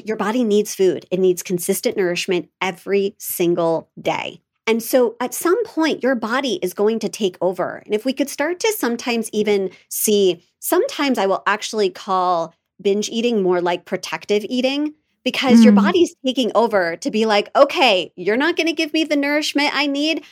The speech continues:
Speaker 1: I'm gonna make sure I get the nourishment I need." And biologically, we will kind of go towards more higher carbohydrate,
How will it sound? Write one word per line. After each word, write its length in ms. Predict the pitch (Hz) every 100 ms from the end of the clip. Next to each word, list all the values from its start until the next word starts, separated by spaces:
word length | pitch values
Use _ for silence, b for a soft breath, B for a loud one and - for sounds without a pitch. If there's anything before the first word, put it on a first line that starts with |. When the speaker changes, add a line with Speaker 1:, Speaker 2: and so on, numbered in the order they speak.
| B B _ -
Speaker 1:
I'm 200 | 233 269
gonna 180 | 269 240
make 220 | 220 196
sure 240 | - 214 -
I 80 | 190
get 220 | 185 170
the 80 | 170
nourishment 500 | 160 - - 185 -
I 100 | 160
need." 380 | 160 123 - - _ b b b -
And 360 | 269 254 240 - _ _ -
biologically, 1200 | 170 196 302 311 185 165 262 - - 190 156 151
we 300 | 170 247 247
will 480 | 208 226 196 180 _ _ -
kind 320 | - - 294 339
of 180 | 214
go 240 | 170 196 240
towards 640 | - - 214 208 185 -
more 480 | 175 175 190 202 _
higher 460 | - - 160 180 226
carbohydrate, 1080 | 220 175 180 202 208 143 165 151 143 190